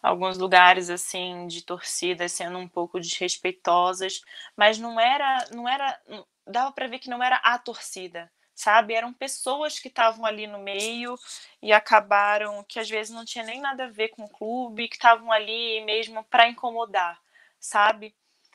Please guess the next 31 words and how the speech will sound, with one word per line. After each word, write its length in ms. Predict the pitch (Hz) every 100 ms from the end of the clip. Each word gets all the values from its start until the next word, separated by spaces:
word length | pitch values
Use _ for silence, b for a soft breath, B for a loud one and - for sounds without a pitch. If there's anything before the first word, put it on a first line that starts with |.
| _
É, 920 | 208 196 196 196 196 190 190 190 190 196
até 200 | 196 240
mesmo 260 | 233 226
com 120 | 226 220
a 80 |
Tiffany 500 | 208 - 180 - 196
isso 220 | 190 - 190
já 140 | 196
aconteceu, 800 | 190 202 185 180 - 196 208 226 B B B B B B -
e, 1000 | 202 202 202 190 190 185 185 185 - - _ _ _ _ _ - _ - -
e, 260 | 196 180 180
enfim, 280 | 180 -
com 80 | 185
algumas 320 | 170 185 180
outras 200 | 180 -
jogadoras 500 | 180 185 180 180 180
também. 520 | - 196 190 170 165 - B B B -
Mas 380 | 220 233 240 247
eu 140 | 247
acho 300 | 240 - 262
que, 600 | - - 254 254 254 247
no 180 | 233 254
geral, 800 | 240 269 247 254 269 277 269 -
eu, 280 | - 233 247 _ _
eu, 400 | 190 220 277 320 _ _
mais 240 | 220 214
uma 200 | 233 226
vez, 260 | 214 202 190
eu, 120 | 208
Nayane, 500 | 226 220 202 208 233
eu, 120 | 233